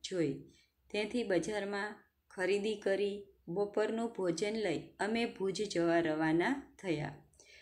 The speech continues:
ભુજની ધર્મશાળામાં રાત્રિનું ભોજન લઈ આરામ કરીને સવારે ભુજના મ્યુઝિયમ અને મહેલની મુલાકાત લીધી.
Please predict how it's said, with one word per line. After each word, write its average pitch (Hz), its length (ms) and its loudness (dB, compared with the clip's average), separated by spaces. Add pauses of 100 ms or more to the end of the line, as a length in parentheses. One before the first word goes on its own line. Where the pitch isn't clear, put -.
(400)
ભુજની 240 840 4
ધર્મશાળામાં 208 1040 2 (220)
રાત્રિનું 208 680 0
ભોજન 190 440 -2
લઈ 214 340 -2
આરામ 185 460 2
કરીને 190 640 2 (100)
સવારે 185 680 2 (580)
ભુજના 220 480 4
મ્યુઝિયમ 214 560 2
અને 175 200 4
મહેલની 202 500 2
મુલાકાત 180 960 0
લીધી. 180 480 -4